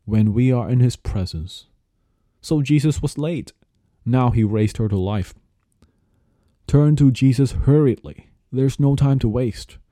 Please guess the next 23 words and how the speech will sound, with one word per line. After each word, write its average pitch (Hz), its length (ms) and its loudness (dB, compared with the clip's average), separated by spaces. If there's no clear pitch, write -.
But 107 120 -6
also 143 280 0
wait 143 300 2
patiently 143 560 0
for 98 260 -6
him. 82 200 -10
Time 165 400 2
does 143 220 -2
not 143 260 -2
overcome 123 640 0
his - 220 -6
godly 104 320 -4
power. - 500 -8
Even 147 280 4
as 135 240 0
we 139 100 2
pray 131 420 -2
and 127 200 -2
invite 117 420 0
Jesus 117 520 -2
into 120 340 -2
our 117 160 -2
lives, 85 480 -6